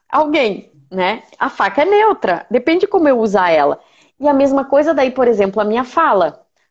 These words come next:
né? E aí cada um pode ter, as, né, de personalidades, algumas coisas assim que de repente não se gosta. "Ah, eu não gosto porque eu sou dessa forma."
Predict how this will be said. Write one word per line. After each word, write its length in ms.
né? 320
E 120
aí 220
cada 300
um 140
pode 280
ter, 260
as, 200
né, 280
de 140
personalidades, 920
algumas 380
coisas 340
assim 220
que 80
de 100
repente 340
não 140
se 180
gosta. 480
"Ah, 100
eu 100
não 160
gosto 380
porque 280
eu 40
sou 220
dessa 260
forma." 440